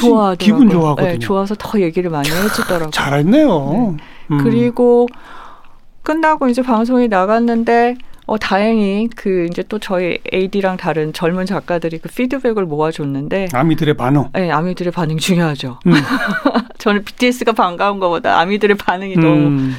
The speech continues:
Speaker 1: 두려웠기 때문에. 근데 "아, 뭐, 저 앵커의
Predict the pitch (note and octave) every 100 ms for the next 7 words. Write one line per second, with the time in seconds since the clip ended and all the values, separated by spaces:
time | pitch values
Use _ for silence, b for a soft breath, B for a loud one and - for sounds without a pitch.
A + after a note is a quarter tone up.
0 | - G3 E3+ E3+ F3 - D#3+ D3+ D3 B
1 | B B - F3 E3 - B B B -
2 | G3+ G3 F3+ F3 E3 D#3 - - F3 F#3
3 | E3 E3